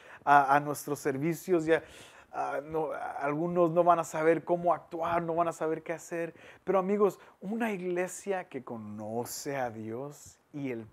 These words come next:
peso de su gloria y conoce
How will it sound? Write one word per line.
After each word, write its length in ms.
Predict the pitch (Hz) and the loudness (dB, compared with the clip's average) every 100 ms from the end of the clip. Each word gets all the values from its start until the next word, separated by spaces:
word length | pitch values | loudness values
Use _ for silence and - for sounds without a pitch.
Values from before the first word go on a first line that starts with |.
| _ | _
peso 420 | 165 143 - 180 | -8 -8 -6 -4
de 120 | 147 120 | -4 -6
su 240 | - 117 | -8 -10
gloria 540 | 117 120 135 160 202 226 _ _ - - - _ _ - | -6 -6 -6 -8 -10 -14 _ _ -20 -20 -20 _ _ -4
y 100 | 185 | -4
conoce 760 | - 185 170 190 180 214 202 | 2 2 4 0 -2 -6 -6